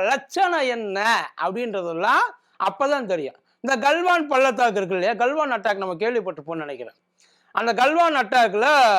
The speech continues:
கிட்டத்தட்ட நம்ம ஆளுங்க, ஆர்மி ஆபீசர்ஸ் இருபது பேர் செத்து போயிட்டான். நான் சொல்றேன், இந்த பகல்காம் அட்டாக்கோ இல்ல புல்வாமா அட்டாக்கோ இல்ல,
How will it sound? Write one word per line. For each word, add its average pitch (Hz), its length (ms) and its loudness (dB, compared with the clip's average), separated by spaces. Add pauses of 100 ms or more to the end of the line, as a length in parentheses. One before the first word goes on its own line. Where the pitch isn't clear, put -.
(120)
கிட்டத்தட்ட 240 420 -4
நம்ம 254 320 -2
ஆளுங்க, 240 320 2 (140)
ஆர்மி 247 240 0
ஆபீசர்ஸ் 196 540 -4
இருபது 240 380 -2
பேர் 220 180 -2
செத்து 175 200 -6
போயிட்டான். 127 260 -10 (720)
நான் 202 160 -2
சொல்றேன், 233 220 0
இந்த 202 100 -2
பகல்காம் 214 480 0
அட்டாக்கோ 190 300 -2
இல்ல 226 160 0
புல்வாமா 233 420 -2
அட்டாக்கோ 180 260 -4
இல்ல, 151 100 -4